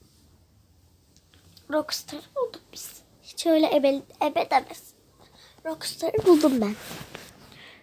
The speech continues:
Ebelemiş ama ben buldum ama. <sighs> Okey.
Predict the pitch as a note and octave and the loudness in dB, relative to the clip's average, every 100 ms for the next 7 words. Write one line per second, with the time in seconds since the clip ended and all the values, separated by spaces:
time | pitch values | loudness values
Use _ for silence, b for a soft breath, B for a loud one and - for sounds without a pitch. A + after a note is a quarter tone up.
0 | B _ _ _ _ _ _ _ _ _ | B _ _ _ _ _ _ _ _ _
1 | _ _ _ A#3+ B3 A3 A3 A3+ G#3+ A3+ | _ _ _ -4 0 0 -2 -6 -8 -10
2 | A#3+ C4+ D4+ C#4 C4 - B3 A3 G#3 - | -8 -6 -4 -4 -8 -6 -6 -4 -6 -12
3 | _ B B B B B B B B B | _ B B B B B B B B B
4 | B B B B B B B B B B | B B B B B B B B B B
5 | - F#4 - E4 - D4 D4+ | 2 2 2 -2 -2 2 0